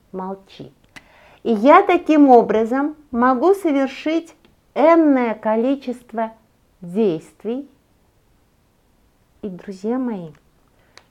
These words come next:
в какой-то момент очень важно взрослому человеку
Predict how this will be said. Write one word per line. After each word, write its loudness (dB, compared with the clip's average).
в -20
какой-то -8
момент -8
очень 0
важно 0
взрослому 2
человеку -10